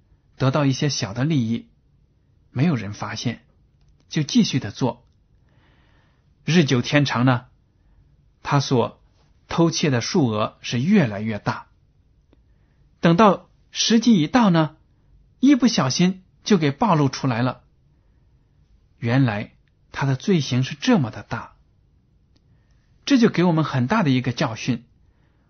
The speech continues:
我们只要在生活当中有了错误，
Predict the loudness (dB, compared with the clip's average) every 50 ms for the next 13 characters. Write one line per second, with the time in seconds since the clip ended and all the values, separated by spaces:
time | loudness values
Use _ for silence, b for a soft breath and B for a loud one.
0 | _ _ 0 2 4 4 2 0 0 0 0 0 0 0 -2 -2 0 0 0 0
1 | 0 0 -2 0 0 0 2 2 0 0 0 -4 _ _ _ _ _ _ _ -10
2 | -10 -8 -8 -8 -10 -10 -10 -8 -4 -2 -2 -2 -2 -4 -6 -10